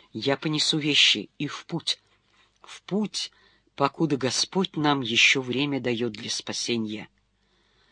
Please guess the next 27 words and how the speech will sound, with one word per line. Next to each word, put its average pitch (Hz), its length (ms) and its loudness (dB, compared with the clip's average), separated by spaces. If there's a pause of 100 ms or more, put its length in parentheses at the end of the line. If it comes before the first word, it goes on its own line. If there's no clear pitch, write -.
(140)
«Да-да, 131 480 -2
в - 180 -10
путь!» 180 400 -2 (460)
Хочет - 460 4
соскочить - 640 2
с - 100 -2
лавки 156 420 2
Иван, 170 320 2 (460)
но 131 140 -2
вдруг 160 400 -2
с - 180 -2
ужасом 170 560 0
обнаруживает, 156 960 -2 (600)
что - 280 4
руки 220 400 4
и 220 60 4
ноги 208 300 4
не 196 160 2
слушаются 170 840 -2
его, 135 380 -2 (800)
и 143 80 -8
как - 320 -8
ни 139 140 -2
пытается 175 680 -6
он 151 140 -2
пошевелить 135 800 -2
ими, 110 320 -4